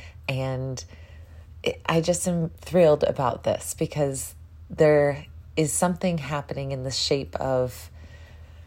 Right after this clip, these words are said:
how we take care of ourselves and how much capacity we have, and not just how much capacity we have to take care of ourselves, but in the most ideal situation,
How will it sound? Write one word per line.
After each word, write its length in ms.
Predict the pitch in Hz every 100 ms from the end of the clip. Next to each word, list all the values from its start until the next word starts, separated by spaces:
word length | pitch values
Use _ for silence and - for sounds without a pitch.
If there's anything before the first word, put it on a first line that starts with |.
| - - - - -
how 200 | - 185
we 100 | 160
take 180 | 156 143
care 160 | - 127
of 80 | 123
ourselves 680 | - - - - - - - - -
and 520 | 147 139 135 135 135 - - -
how 180 | - 175
much 240 | 160 - -
capacity 640 | - - 131 - - 131
we 140 | 127
have, 640 | 131 123 123 - 170 196 - - - - - - - - - -
and 200 | 156 151
not 240 | 156 170 170
just 220 | 196 -
how 100 | 160
much 160 | 156
capacity 560 | - 147 - 139 - 143
we 120 | 139
have 420 | 123 131 123 - - -
to 140 | - -
take 200 | 143 -
care 180 | 131
of 100 | 120
ourselves, 560 | - - 117 - 170 - - - - - -
but 380 | 143 165 143 - - - - - - - - - - - -
in 260 | 160 151 147
the 80 | 147
most 460 | 156 165 160 160
ideal 320 | 147 135 165
situation, 800 | 160 156 135 131 - 139 131 135